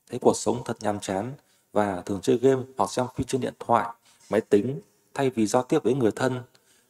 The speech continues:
Điều này có ảnh hưởng đến việc học và tâm lý của trẻ không ạ?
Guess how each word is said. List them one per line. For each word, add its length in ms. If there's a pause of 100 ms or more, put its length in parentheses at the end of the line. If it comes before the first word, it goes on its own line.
Điều 160
này 260
có 80
ảnh 200
hưởng 200
đến 240
việc 320
học 280 (220)
và 140
tâm 220
lý 160
của 140
trẻ 300
không 180
ạ? 100